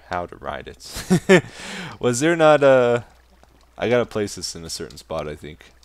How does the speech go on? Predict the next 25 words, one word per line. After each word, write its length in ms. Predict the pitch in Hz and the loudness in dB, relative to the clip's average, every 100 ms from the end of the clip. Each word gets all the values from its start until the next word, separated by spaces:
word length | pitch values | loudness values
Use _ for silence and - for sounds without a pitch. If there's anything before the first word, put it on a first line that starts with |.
| _ | _
And 100 | - | -20
I'm 100 | 80 | -18
not 200 | 87 - | -16 -16
sure 160 | - 82 | -16 -14
where. 300 | 82 76 76 _ _ | -12 -12 -14 _ _
Let's 200 | - 87 | -20 -18
try 280 | - - 87 | -14 -6 -6
over 240 | 73 82 76 | -6 -10 -14
here. 500 | - 85 82 80 - _ _ _ _ _ _ _ _ _ _ | -16 -12 -10 -10 -12 _ _ _ _ _ _ _ _ _ _
Nope. 240 | - 92 - _ _ _ _ _ | -10 -10 -10 _ _ _ _ _
Let's 160 | _ _ | _ _
try 160 | - | -14
over 180 | 80 85 | -12 -12
there. 400 | 85 104 147 165 _ _ | -8 -6 -6 -6 _ _
Nope. 280 | 90 110 - _ _ _ _ _ _ _ _ _ _ _ _ _ _ _ _ - | -10 -10 -10 _ _ _ _ _ _ _ _ _ _ _ _ _ _ _ _ -6
Oh. 200 | 120 - _ _ _ _ _ _ _ _ _ _ _ _ _ _ _ _ - | -6 -6 _ _ _ _ _ _ _ _ _ _ _ _ _ _ _ _ -16
Okay, 300 | 101 - 85 | -14 -10 -8
that's 260 | 92 - | -8 -8
not 180 | 107 92 | -8 -8
how 120 | 95 | -8
it's 100 | 82 | -10
supposed 240 | - - - | -12 -20 -20
to 60 | - | -18
work. 1600 | - _ _ _ _ _ _ _ _ _ - - 180 143 175 - | -18 _ _ _ _ _ _ _ _ _ -12 -6 -4 0 0 0
<laughs> 80 | - | -4